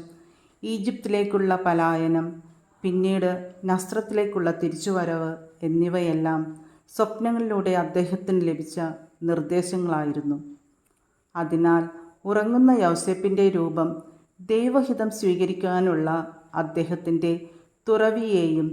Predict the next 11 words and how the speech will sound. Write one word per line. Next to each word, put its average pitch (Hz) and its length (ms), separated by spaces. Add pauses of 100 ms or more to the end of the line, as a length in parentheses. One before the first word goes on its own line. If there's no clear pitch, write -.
(460)
വിശ്വസ്തതയെയും 175 1000 (260)
സൂചിപ്പിക്കുന്നു. 156 720 (1040)
ഈ - 20 (140)
രൂപത്തിന് 196 560
മുന്നിൽ 180 280 (480)
വിശ്വാസികൾ 202 760 (560)
തങ്ങളുടെ 214 420 (200)
ആവശ്യങ്ങളും 190 640 (420)
പ്രാർത്ഥനകളും 196 800 (380)
എഴുതിവെക്കുന്നു. 170 760 (960)
വിശുദ്ധ 180 300